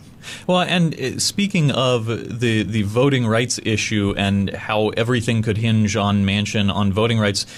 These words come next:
uh, in addition to infrastructure, Kevin, I, I mean, voting rights doesn't seem like something that Democrats can do on their own anyway. Maybe there's frustration right now with Manchin saying we've gotta have bipartisan talks on infrastructure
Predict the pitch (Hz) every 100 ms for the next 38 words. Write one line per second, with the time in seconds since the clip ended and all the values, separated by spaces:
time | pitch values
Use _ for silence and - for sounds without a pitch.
0 | - - 98 95 117 135 117 160 185 147
1 | 117 107 110 107 - 104 - 104 101 -
2 | 175 180 139 110 - - - 127 131 147
3 | 139 113 170 269 320 165 120 - 123 120
4 | 139 123 123 143 127 113 135 123 113 104
5 | 92 113 127 - 107 98 - - 135 135
6 | 123 110 113 110 107 104 107 101 98 92
7 | 98 95 92 - 127 123 90 90 165 208
8 | 143 - 117 - 110 123 143 - 113 104
9 | 95 107 95 95 92 - - 107 104 101
10 | 107 113 110 110 101 107 98 92 123 135
11 | 120 101 101 104 - 107 98 98 110 98
12 | 101 98 117 110 - 104 - 104